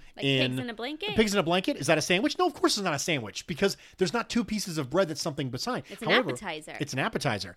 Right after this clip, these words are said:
Speaker 2: However, if you have those little finger sandwiches, those have two individually sliced pieces of bread. Now, they're small, but they're still sandwiches. Why? Because they're in between two pieces of bread. Bam! Lawyered.
Speaker 1: <laughs> Okay.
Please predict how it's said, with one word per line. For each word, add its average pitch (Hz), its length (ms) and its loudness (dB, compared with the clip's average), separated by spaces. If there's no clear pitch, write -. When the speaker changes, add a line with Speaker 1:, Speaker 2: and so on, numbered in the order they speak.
Speaker 2:
However, 170 520 4
if 165 160 2
you 180 140 -2
have 175 340 2
those 175 180 4
little 254 160 2
finger 175 340 0
sandwiches, 247 680 -2
those 160 280 4
have - 300 0
two 247 360 4
individually 190 720 0
sliced 165 400 0
pieces 143 320 -8
of 139 80 -4
bread. 185 140 0
Now, 110 80 -6
they're 110 100 -4
small, 170 580 2
but 175 120 4
they're 170 120 2
still - 240 2
sandwiches. 220 680 0
Why? 147 420 2
Because 135 300 -4
they're 139 180 2
in 196 220 0
between 180 440 -2
two 170 220 -2
pieces 143 300 -6
of 123 120 0
bread. 127 200 0
Bam! 190 400 12
Lawyered. 151 640 12
Speaker 1:
<laughs> 202 160 -10
Okay. 175 760 -6